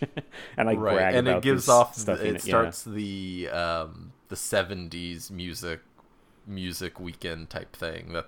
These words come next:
Speaker 2: the
Speaker 1: Absolutely,
Speaker 2: What's,
Speaker 1: yeah.
Speaker 2: what's his name? The K Billy
Speaker 1: Stephen
Speaker 2: Super
Speaker 1: Wright?
Speaker 2: Sounds of the seventies.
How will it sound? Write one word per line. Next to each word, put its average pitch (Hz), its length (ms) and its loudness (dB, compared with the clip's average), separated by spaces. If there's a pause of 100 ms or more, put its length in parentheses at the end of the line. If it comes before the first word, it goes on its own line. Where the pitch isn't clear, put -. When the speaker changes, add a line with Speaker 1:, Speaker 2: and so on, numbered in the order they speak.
(100)
Speaker 2:
the 92 180 -6
Speaker 1:
Absolutely, 95 680 -2
Speaker 2:
What's, 107 240 0
Speaker 1:
yeah. 85 60 -2
Speaker 2:
what's 143 180 2
his 131 160 -8
name? 127 400 -2
The 98 120 -4 (360)
K 113 220 -2
Billy 107 340 2
Speaker 1:
Stephen 107 160 0
Speaker 2:
Super 95 120 2
Speaker 1:
Wright? 107 120 4
Speaker 2:
Sounds 95 340 -2
of 95 100 -4
the 90 60 -10
seventies. 98 720 -4